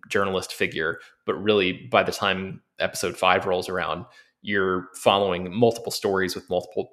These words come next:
um, sort of, uh, protagonist figures that you're following and, and tracking. And, um, there's this woman who is, uh, an American expat who's living there, and, and she is basically, like, working as this hostess who wants to, uh,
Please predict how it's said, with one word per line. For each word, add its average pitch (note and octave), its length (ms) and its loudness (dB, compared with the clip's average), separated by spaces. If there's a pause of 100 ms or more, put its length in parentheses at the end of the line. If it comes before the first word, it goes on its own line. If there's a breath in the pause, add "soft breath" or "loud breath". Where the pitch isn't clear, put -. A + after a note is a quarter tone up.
(160)
um, C3+ 340 -10 (420)
sort F2 160 -4
of, F2+ 160 -10 (140)
uh, - 220 -8 (180)
protagonist - 600 0
figures F2 420 -2
that - 80 -8
you're F2+ 100 -4
following F2 480 0
and, E2+ 200 -12
and F#2+ 340 -10
tracking. F2+ 540 0
And, E2+ 200 -8 (320 loud breath)
um, E2 280 -4 (100)
there's - 480 -4 (100)
this - 300 -8
woman A2 400 2
who F#2+ 220 -4
is, - 340 -6
uh, - 180 -12
an G2 80 -6
American G2+ 360 0
expat B2+ 460 2
who's A2+ 200 -4
living A2+ 280 2
there, G#2+ 200 4
and, F#2+ 220 -2
and F2+ 120 -10
she F#2 380 -4 (340 loud breath)
is - 360 -6 (160)
basically, F#2 400 -4
like, D#2 200 -2
working G2+ 300 -2
as F2+ 120 -6
this - 280 -10 (320 loud breath)
hostess C#3 440 4
who G#2+ 100 0
wants F2+ 240 -4
to, F#2 200 -4 (540 soft breath)
uh, A#1+ 280 -4